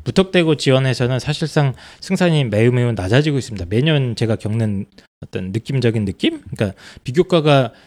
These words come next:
상당히 안 좋은 아이들이 아예 그냥 거의 승산이 마-, 없는 경우가 많다. 아무리 낮은 대학에 무슨 과를 넣더라도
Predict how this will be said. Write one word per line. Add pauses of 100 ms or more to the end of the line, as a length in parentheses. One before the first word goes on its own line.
상당히
안
좋은
아이들이 (260)
아예
그냥 (340)
거의 (280)
승산이
마-, (260)
없는
경우가
많다.
아무리
낮은
대학에 (320)
무슨
과를
넣더라도